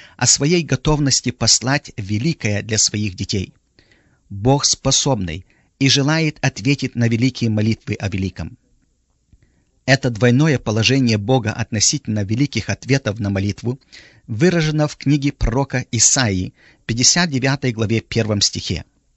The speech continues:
«Вот рука Господа не сократилась на то, чтобы спасать, и ухо Его не отяжелело для того, чтобы слышать». Бог способный, Бог желает.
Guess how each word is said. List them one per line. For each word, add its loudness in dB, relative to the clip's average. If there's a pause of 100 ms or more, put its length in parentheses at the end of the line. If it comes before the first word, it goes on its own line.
(600)
«Вот 0
рука -2
Господа 0
не 2
сократилась 0
на 0
то, -8 (340)
чтобы -2
спасать, 0 (440)
и 2 (120)
ухо 0
Его 0
не 2
отяжелело 2
для -2
того, -2
чтобы -4
слышать». 0 (960)
Бог 0
способный, -2 (460)
Бог -2
желает. -2